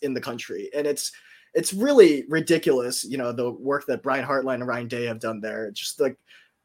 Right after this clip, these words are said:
just on sheer recruiting, let alone developing those recruits. But the thing is, the weakness of that Ohio State team this year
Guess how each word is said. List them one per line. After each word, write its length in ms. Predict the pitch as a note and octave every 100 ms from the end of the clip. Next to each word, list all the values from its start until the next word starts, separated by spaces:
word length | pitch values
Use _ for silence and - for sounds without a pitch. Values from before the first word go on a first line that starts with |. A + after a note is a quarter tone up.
| -
just 300 | F3 B3+ - - -
on 120 | D#3
sheer 240 | D#3 - G#3+
recruiting, 560 | D#3+ - - G3 D#3
let 160 | C#3 D3
alone 260 | C#3+ C#3+ C3
developing 540 | C3 C#3 D3 C#3+ B2+
those 200 | B2+ A#2+
recruits. 540 | A2+ - A#2+ F#2 - - _ _ _ _ _
But 340 | G#3 F#3+ B2+ - _ _
the 160 | C3 D#3+
thing 240 | D#3+ G3+
is, 160 | F#3+ E3+
the 100 | D#3
weakness 840 | C#3 A#3 D4+ A#3+ F3 F3 D#3 - -
of 280 | D#3 D3+ D3
that 180 | C#3+ D3
Ohio 200 | D3 D3
State 320 | C3+ C#3+ B2+ _ -
team 360 | - F#3 E3
this 200 | C#3+ D3+
year 360 | D3+ D3 B2+ A#2+